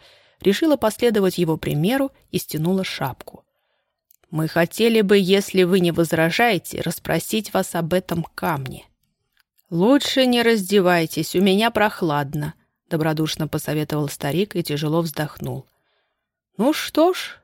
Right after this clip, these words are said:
спрашивайте". "Но вначале я хочу сообщить вам, Кирилл Львович, плохую новость". Теперь тяжело и глубоко вздохнул Степан.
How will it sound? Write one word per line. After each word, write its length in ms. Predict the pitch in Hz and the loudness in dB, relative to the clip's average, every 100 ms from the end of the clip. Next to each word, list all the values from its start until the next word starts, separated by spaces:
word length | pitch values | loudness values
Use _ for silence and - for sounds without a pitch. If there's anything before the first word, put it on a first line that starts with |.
| _ | _
спрашивайте". 1080 | - - 175 190 220 - 233 247 - 254 254 _ _ _ _ _ _ _ _ - | -20 -8 0 2 2 -2 -6 -6 -8 -10 -10 _ _ _ _ _ _ _ _ -4
"Но 160 | 165 | 0
вначале 520 | 170 180 196 247 240 214 | 2 2 2 2 2 4
я 180 | 190 | 2
хочу 320 | 196 190 - 185 | 0 -2 0 -2
сообщить 600 | - 170 - 226 226 - | 0 -2 0 -2 -2 -2
вам, 180 | 143 | -4
Кирилл 300 | 143 160 156 | -2 -2 -2
Львович, 500 | 143 151 160 139 - | -2 -2 -2 -2 -6
плохую 560 | - 170 170 - 220 214 | -2 0 0 0 2 2
новость". 640 | 180 147 - 131 - - _ _ _ _ _ | 2 0 -4 -8 -10 -18 _ _ _ _ _
Теперь 360 | - - 180 220 | -20 -6 -6 -4
тяжело 480 | - 190 180 196 220 | -2 0 2 2 2
и 20 | |
глубоко 440 | 180 165 160 185 | 2 0 0 0
вздохнул 520 | 190 170 160 - 165 | 0 0 -2 -4 -4
Степан. 520 | - - 160 127 123 | -4 -10 -10 -10 -10